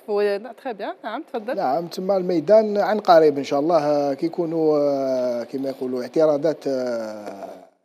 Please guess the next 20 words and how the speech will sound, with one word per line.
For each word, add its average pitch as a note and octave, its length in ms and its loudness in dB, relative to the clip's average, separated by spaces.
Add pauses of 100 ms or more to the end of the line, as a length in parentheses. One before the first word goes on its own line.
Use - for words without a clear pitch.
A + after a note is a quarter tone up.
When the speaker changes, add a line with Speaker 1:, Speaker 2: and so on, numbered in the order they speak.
(300)
Speaker 2:
يكونوا C#3+ 500 0
تما C#3 680 -2
سيريوزمون E3+ 680 2
دي، D3+ 460 4 (840)
دي E3+ 60 4
بروبوزيسيون G3+ 760 8
سيريوز F#3 500 12
كيما D#3+ 240 2
يقولوا، G3 600 4
وكلير، G3+ 400 8
آه، C#3 920 2
على D3+ 180 0
كل D#3 260 0
حال، G3 200 0
افيك F3+ 340 0
دي D#3+ 160 2
بروجي F3+ 500 4
ان F3 40 0
بو F3+ 160 4
لوانتان. E3 480 4